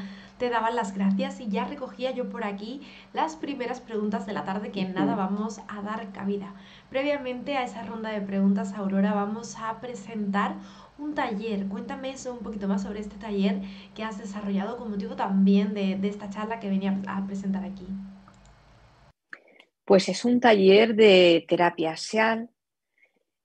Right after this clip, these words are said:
Speaker 2: Ellos me dieron, me dijeron que eran Xials y no entendía, creía que era el, el nombre de ellos.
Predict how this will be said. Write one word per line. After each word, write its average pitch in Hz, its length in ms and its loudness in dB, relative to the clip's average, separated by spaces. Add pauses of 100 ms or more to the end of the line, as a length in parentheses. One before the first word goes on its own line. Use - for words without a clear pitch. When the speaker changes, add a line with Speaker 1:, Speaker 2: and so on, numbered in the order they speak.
(120)
Speaker 2:
Ellos 208 360 8
me 214 140 4
dieron, 208 600 6
me 190 80 2
dijeron 202 440 4
que 190 100 4
eran 170 420 4
Xials 220 560 2
y 185 140 -4
no 185 340 4
entendía, 196 580 6
creía 175 360 8
que 180 100 0
era 170 100 6
el, 175 380 2
el 160 600 4
nombre 180 440 4
de 170 140 6
ellos. 208 420 4